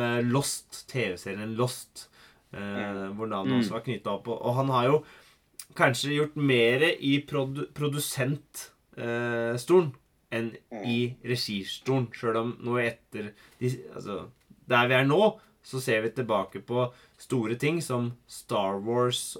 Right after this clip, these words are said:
Speaker 1: og Star Trek og andre ting som han har hatt regi på, da.
Speaker 3: Mm.
Speaker 1: Ehm, eh, liksom, de største sci-fi franchisa som finnes der ute.
Speaker 2: Ja.
Speaker 1: Eh,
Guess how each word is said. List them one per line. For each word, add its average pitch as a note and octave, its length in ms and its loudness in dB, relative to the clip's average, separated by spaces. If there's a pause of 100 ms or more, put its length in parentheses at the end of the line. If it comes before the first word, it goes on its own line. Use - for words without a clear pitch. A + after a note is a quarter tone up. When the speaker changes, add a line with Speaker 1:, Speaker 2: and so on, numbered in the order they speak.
(100)
Speaker 1:
og G#2 580 -6
Star G2 520 2
Trek - 520 -8 (120)
og G#2+ 300 -4
andre G2+ 240 -6
ting G2+ 200 -8
som G#2 180 -8
han G2+ 80 -8
har F#2+ 160 -4
hatt F#2+ 240 -6 (140)
regi G2+ 500 -2
på, A#2 240 -6
da. A#2 100 0 (480)
Speaker 3:
Mm. - 160 -6
Speaker 1:
Ehm, G2+ 640 2 (920)
eh, F#2+ 420 -2
liksom, A2 360 -4 (300)
de A#2+ 100 -6
største A2+ 640 0
sci-fi G#2 600 -2
franchisa G#2 720 -2
som A2 260 -6
finnes F#2+ 280 -6
der A2 260 -2
ute. C3 220 -2 (800)
Speaker 2:
Ja. G#2+ 100 2
Speaker 1:
Eh, A2+ 460 4